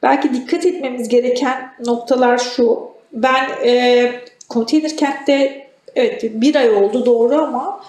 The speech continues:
her şart ve her durumda eğitimin devam etmesi gerektiğini düşünenlerdenim ben. Konteyner kentlerde şu anda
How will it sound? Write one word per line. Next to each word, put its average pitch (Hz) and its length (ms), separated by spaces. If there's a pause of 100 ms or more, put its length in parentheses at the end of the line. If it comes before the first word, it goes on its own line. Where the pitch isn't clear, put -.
(320)
her 320 280
şart 285 460
ve 269 60
her 262 260
durumda 233 260
eğitimin 240 360
devam 240 280
etmesi 226 360
gerektiğini 220 440
düşünenlerdenim 202 880
ben. 330 280
Konteyner 311 520
kentlerde 294 540
şu 330 200
anda 294 440